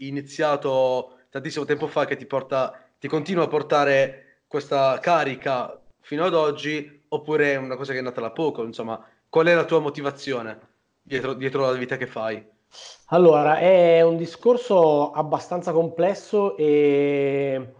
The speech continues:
Speaker 2: eh, è difficile, è difficile, diciamo, trovare le parole giuste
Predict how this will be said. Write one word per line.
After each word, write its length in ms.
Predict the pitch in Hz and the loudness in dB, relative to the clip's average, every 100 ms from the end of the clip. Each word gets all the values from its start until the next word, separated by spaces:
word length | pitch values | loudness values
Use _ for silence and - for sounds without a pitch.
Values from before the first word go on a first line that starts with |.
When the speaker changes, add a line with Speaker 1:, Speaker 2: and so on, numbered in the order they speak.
| _ _ _ _ | _ _ _ _
Speaker 2:
eh, 640 | 143 135 131 131 127 131 | -8 -4 -4 -2 -2 -4
è 100 | 143 | -6
difficile, 1200 | 143 143 - 175 175 185 175 165 160 160 - - - | -8 -10 -6 -6 -2 2 6 8 8 4 0 -14 -14
è 100 | 143 | -12
difficile, 480 | 143 165 180 196 | -10 -8 -2 0
diciamo, 340 | 151 143 156 160 | 0 0 2 2
trovare 720 | 160 147 147 151 151 147 147 | 2 2 2 4 2 0 -2
le 140 | 147 147 | -4 -2
parole 840 | 147 147 147 151 147 147 143 - _ _ _ _ _ | 0 0 2 2 2 0 -4 -12 _ _ _ _ _
giuste 920 | - 135 185 - - 180 180 180 - | -12 -6 -6 -4 0 2 2 -2 -16